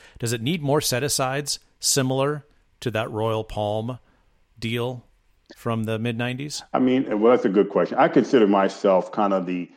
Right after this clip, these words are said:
Speaker 2: outside insider. I mean, because while I've been down in South Florida for twenty plus years,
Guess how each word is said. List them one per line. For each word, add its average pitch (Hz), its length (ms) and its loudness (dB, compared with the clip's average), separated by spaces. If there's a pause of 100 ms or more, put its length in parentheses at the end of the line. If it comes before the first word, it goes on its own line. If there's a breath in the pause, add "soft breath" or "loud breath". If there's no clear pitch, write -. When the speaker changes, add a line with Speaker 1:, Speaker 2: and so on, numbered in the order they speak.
(440 soft breath)
Speaker 2:
outside 110 760 2 (100)
insider. 82 720 -4 (280 soft breath)
I 95 80 -2
mean, 98 240 -2
because 95 320 -2
while 101 160 4
I've 113 200 2
been 110 220 2
down 107 280 2
in 98 120 -4
South 104 380 0
Florida 101 340 -2
for 92 200 -12
twenty 101 340 -6
plus 95 340 -4
years, 101 520 -6